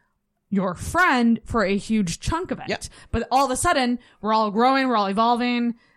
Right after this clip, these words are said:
Speaker 1: and here I am growing and evolving, and then this, like, kind of conflict happens
Speaker 2: Yeah.
Speaker 1: where we separate as friends.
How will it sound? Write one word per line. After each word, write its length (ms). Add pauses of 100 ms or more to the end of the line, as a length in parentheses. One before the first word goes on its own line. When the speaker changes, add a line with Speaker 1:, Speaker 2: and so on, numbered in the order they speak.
(100)
Speaker 1:
and 220
here 260
I 180
am 200
growing 260
and 120
evolving, 720 (320)
and 680 (200)
then 260
this, 260
like, 200
kind 160
of 60
conflict 500
happens 720
Speaker 2:
Yeah. 100 (320)
Speaker 1:
where 240
we 220
separate 560
as 180
friends. 760